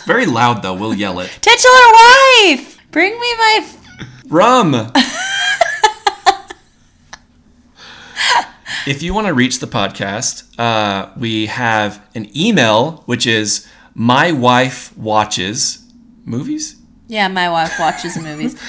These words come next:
Speaker 1: <laughs>
Speaker 2: We
Speaker 1: Man, we really tried.
Speaker 2: We really, we tried everything.
Speaker 1: We tried My Wife Watches. I was a big fan of using an underscore.
Speaker 2: I'm not.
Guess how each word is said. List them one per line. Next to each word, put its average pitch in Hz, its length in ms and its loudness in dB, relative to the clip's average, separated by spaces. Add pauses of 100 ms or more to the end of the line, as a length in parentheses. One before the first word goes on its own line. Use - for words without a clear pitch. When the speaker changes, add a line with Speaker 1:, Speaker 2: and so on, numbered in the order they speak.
Speaker 1:
<laughs> - 160 -20
Speaker 2:
We - 480 -4
Speaker 1:
Man, 104 260 -4
we 123 120 -2
really 107 200 -2
tried. 107 340 0
Speaker 2:
We 233 60 -4
really, 208 560 -4
we 233 200 -4
tried 202 300 0
everything. 151 420 -8
Speaker 1:
We 143 40 -8
tried 135 380 0
My 123 220 2 (140)
Wife 131 340 2
Watches. 151 560 0 (340)
I 139 420 4
was 120 180 -2
a 113 40 -8
big 110 160 -4
fan 117 220 -2
of 101 120 -4
using 101 240 -6
an 92 80 -6
underscore. 104 560 -4
Speaker 2:
I'm 226 300 0
not. 180 300 -4